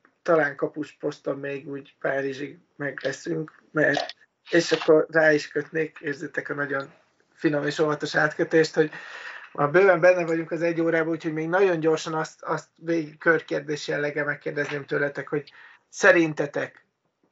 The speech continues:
lesz-e legjobb nyolc, és ezzel lesz-e olimpiai selejtező? Olimpiáról ne beszéljünk, de olimpiai selejtező, odaérünk-e? Illetve, ha bejutunk a nyolcba, akkor szerintetek meddig mehet,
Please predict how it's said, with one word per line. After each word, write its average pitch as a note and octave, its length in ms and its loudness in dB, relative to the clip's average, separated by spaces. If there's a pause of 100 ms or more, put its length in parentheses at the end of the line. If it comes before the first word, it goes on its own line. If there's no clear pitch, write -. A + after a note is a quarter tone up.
(200)
lesz-e D3+ 460 -6
legjobb C#3 400 -6
nyolc, D3 320 -6
és C#3 140 -8
ezzel C#3 280 -2
lesz-e C#3+ 360 -2
olimpiai C#3 420 -2
selejtező? C3 800 -2
Olimpiáról C#3+ 560 0
ne C#3+ 120 -2
beszéljünk, C#3 440 -4
de C#3 100 0
olimpiai D3 400 2
selejtező, C3+ 760 -2
odaérünk-e? C#3 960 2 (500)
Illetve, D#3 540 4
ha D3+ 120 -2
bejutunk D#3 480 4
a D3 60 -4
nyolcba, D#3 380 -2
akkor D3+ 180 -6
szerintetek C#3 580 -6
meddig B2+ 340 -6
mehet, C3 300 -10